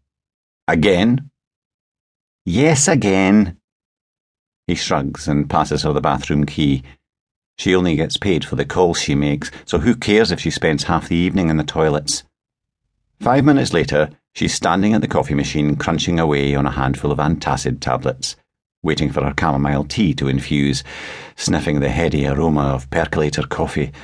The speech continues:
and wishing to God this damn baby would hurry up so she can get back to proper drinks again. Got enough on her plate without having to give up caffeine and alcohol too. She nods as Agnes limps over. "How's it going?"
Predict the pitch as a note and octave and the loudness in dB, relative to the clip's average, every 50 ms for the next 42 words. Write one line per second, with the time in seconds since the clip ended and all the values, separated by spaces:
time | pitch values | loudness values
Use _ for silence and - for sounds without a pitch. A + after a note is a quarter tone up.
0 | - - _ - C#2+ C#2+ D#2 E2+ - E2+ D2 - D#2 C#2 C2+ E2+ D#2 D2 C2+ D2+ | -20 -16 _ -4 -2 0 0 -2 -2 -2 -4 -4 -4 0 2 2 2 2 0 -2
1 | D2 - - - D#2 D#2+ D2 C2 C2 F2 F2 F2 D2+ D2 C#2 C#2+ C2+ - - - | -4 -2 -2 0 0 2 0 0 0 2 2 2 2 0 0 -2 -4 -4 -2 -2
2 | G#2 D#2 D2 E2 F#2 - - - - - E2 D2 - E2 D2 D2 D2 D2 E2+ - | 0 2 2 0 0 -2 -4 -10 -6 -4 -4 -2 -2 -2 0 0 2 2 0 -2
3 | - E2 E2 E2 D#2+ - - C2+ - - A2+ G#2+ - F#2+ C2+ C2+ C#2+ C#2 D2 - | 0 -2 -2 -2 -2 -4 -6 -6 0 0 0 0 2 -2 0 0 -2 -2 -2 -2
4 | - C#2+ C2 C#2+ C#2 D#2+ E2+ D2+ - - _ _ _ _ _ _ _ _ _ _ | -4 -2 -2 0 0 0 0 -2 -4 -10 _ _ _ _ _ _ _ _ _ _
5 | _ _ _ _ _ _ _ _ _ _ _ _ _ _ _ _ - - D2+ D#2 | _ _ _ _ _ _ _ _ _ _ _ _ _ _ _ _ -6 -6 -2 0
6 | D2+ E2 F#2 F2 F2+ D#2+ C#2+ D2 D2 D2 - - D#2+ D2 C#2+ - C2+ C2+ D#2 D2+ | 0 0 0 0 0 0 0 0 -2 -6 -4 -2 0 0 0 -2 -4 -2 -2 -4
7 | D2 - - D#2 D2 C#2+ C#2+ C2 C#2+ E2 D#2 C#2+ - - - - - - - F2+ | -4 -4 -6 -4 -4 -4 -4 -4 -4 -4 -2 -4 -4 -6 -10 -12 -8 -4 -2 0
8 | D#2+ - - - E2+ D#2 D2 D2 D2 C#2+ C2+ C2 - - F2 E2 D#2 - - D2+ | -2 -2 -2 0 0 2 2 2 2 2 0 -2 -2 -2 0 0 0 -2 -2 -4
9 | C2 D2+ D#2 D2+ D2 - - - F2+ E2 E2 - - _ _ _ _ _ _ _ | -2 0 0 0 -2 -4 -4 -2 0 0 -2 -4 -8 _ _ _ _ _ _ _
10 | _ _ _ _ _ _ _ _ _ _ _ _ _ - - A#2 A2+ A2+ A#2+ A#2+ | _ _ _ _ _ _ _ _ _ _ _ _ _ -4 2 4 6 6 6 6
11 | F#2+ D2+ B1+ - - D2+ D2 - - F2 D#2 D2 - C#2 C2 C2 B1+ - - F2 | 4 2 0 -2 -2 -4 -4 -2 -2 -2 -2 0 0 0 0 0 -2 -2 0 0
12 | D#2+ D#2 E2+ - - E2+ D2 C2+ C#2 C#2+ C#2 C#2+ - _ _ _ _ _ _ _ | 0 0 0 -2 0 0 0 0 -2 -4 -6 -6 -14 _ _ _ _ _ _ _
13 | _ _ _ _ _ - B2 C3+ B2 C#3+ C3+ A2+ D3 D#3+ F3+ G3 G3 F3 - - | _ _ _ _ _ 0 0 2 2 2 2 4 4 6 6 6 4 2 -2 -10